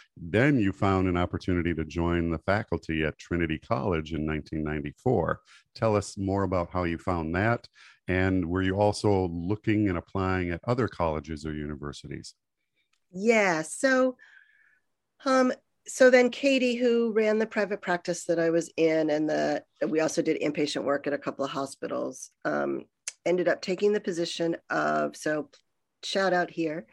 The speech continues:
Speaker 2: she ended up taking the position of chair of the graduate program in neuropsychology at the University of Victoria, which is a great program if people are interested in neuropsychology, um, which meant she was leaving. So I knew that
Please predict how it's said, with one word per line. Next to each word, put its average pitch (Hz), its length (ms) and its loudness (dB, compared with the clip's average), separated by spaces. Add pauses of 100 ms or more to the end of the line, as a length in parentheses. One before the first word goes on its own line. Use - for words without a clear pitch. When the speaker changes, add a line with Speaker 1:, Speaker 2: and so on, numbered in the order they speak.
(340)
Speaker 2:
she - 140 -4
ended 185 180 6
up - 100 -10
taking 190 280 0
the 185 60 0
position 175 400 -2
of - 360 -2
chair 180 460 4
of 151 200 -2
the 165 80 -2
graduate 160 460 0
program 160 420 0
in 151 120 0
neuropsychology 151 640 -4
at 143 80 -6
the 151 80 -4
University 147 340 -4
of 139 60 -8
Victoria, 151 560 -4
which - 180 -12
is 143 100 -14
a 139 40 -8
great 127 300 -4
program 151 400 -4
if 170 120 -8
people - 240 -10
are - 40 -8
interested - 360 -12
in 135 140 -6
neuropsychology, 127 840 -10 (680)
um, 180 220 8
which 185 180 0
meant 208 160 4
she - 120 0
was 185 160 0
leaving. 147 580 0
So 170 640 2
I 196 420 6
knew 202 520 4
that - 180 -2